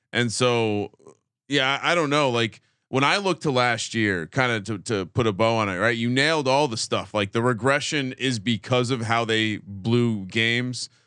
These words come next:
Uh, the regression, I mean, they, you, you mentioned all of that stuff, like the eight and four start, Lamar gets hurt. Uh, they, they, they, sh-, they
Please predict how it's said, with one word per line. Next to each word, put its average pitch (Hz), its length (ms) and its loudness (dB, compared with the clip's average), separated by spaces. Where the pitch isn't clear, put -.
Uh, 110 180 2
the 107 140 0
regression, 123 760 0
I 117 40 -4
mean, 131 140 2
they, 131 180 0
you, 151 220 -4
you 147 180 2
mentioned 151 400 0
all 135 280 2
of 113 80 -4
that 120 220 0
stuff, 139 400 0
like 113 140 -2
the 117 80 0
eight 117 180 0
and 123 100 -8
four 131 220 0
start, 135 500 2
Lamar 117 300 0
gets 107 240 -4
hurt. 113 320 0
Uh, 98 200 2
they, 107 200 2
they, 110 240 0
they, 107 160 0
sh-, - 200 -4
they 110 200 0